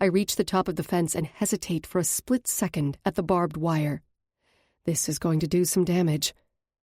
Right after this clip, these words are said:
I glance behind me and see three men approaching the base of the fence.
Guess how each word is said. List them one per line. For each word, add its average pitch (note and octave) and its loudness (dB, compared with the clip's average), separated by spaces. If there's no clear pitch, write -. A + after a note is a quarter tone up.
I G3+ 2
glance G3 2
behind F#3+ 4
me E3 4
and D#3+ 2
see D#3+ 2
three G#3 2
men F3 4
approaching F3+ 0
the E3 0
base E3 0
of F3+ -6
the - -4
fence. D#3 -2